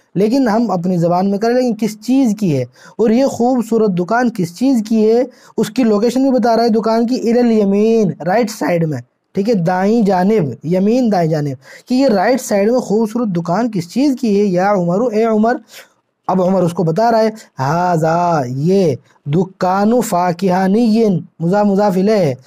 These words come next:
فاکہانی، میوہ فروش، ٹھیک ہے، پھل والا، یہ پھل والے کی دکان ہے، فاکہانی، پھل والا، دکان، دکان، مضاف ہے، دیکھیے دکان پر الف لام بھی نہیں ہے اور تنوین بھی نہیں ہے،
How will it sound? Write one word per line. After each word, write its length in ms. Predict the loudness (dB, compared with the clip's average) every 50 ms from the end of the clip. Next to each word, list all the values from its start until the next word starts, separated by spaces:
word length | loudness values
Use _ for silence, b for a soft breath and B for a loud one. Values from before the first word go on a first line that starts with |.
| b _ -4
فاکہانی، 640 | -2 -2 0 0 0 0 0 2 2 2 2 2 2 2 2
میوہ 380 | 2 2 2 2 2 2 2 0
فروش، 640 | 0 -2 -2 0 2 2 2 2 2 0 -2 -6 b b b b b -4
ٹھیک 200 | -2 0 0 0
ہے، 40 |
پھل 300 | 0 -2 -2 -2 0 2
والا، 340 | 2 2 2 2 0 0 0 -2 B B B B
یہ 100 | -2 -2
پھل 320 | -2 -2 -2 -2 0 2
والے 400 | 2 2 2 2 2 2 2 2
کی 180 | 0 0 -2 -2
دکان 500 | 0 -2 -2 -2 -2 0 0 0 0 -2
ہے، 240 | -2 -4 -4 -6 -8 -10
فاکہانی، 720 | -6 -4 -4 -2 -2 -2 -2 -2 0 0 0 0 0 0 -2
پھل 220 | -4 -4 -4 -4 -2
والا، 260 | -2 -2 -2 -4 -6 B B B B B B -4
دکان، 520 | -4 -4 -4 -2 -2 -2 0 0 2 0 0 0 -2
دکان، 380 | -2 -2 -2 -2 -2 -2 -4 -4 -4
مضاف 420 | -2 -2 0 0 0 0 0 0
ہے، 100 | -2 -2
دیکھیے 240 | -2 -2 -2 -2 -2
دکان 400 | -2 -4 -4 -2 -2 -2 -2 -2
پر 80 | -2 -2
الف 160 | -2 -2 -2
لام 220 | -2 -2 -2 0
بھی 80 | 0 0
نہیں 260 | 0 0 0 0 0
ہے 40 | 0
اور 180 | 0 0 0 -2 -2 -4 -6
تنوین 320 | -6 -4 -4 -4 -4 -4 -4
بھی 100 | -4 -4
نہیں 280 | -2 -2 -2 -4 -4
ہے، 40 | -6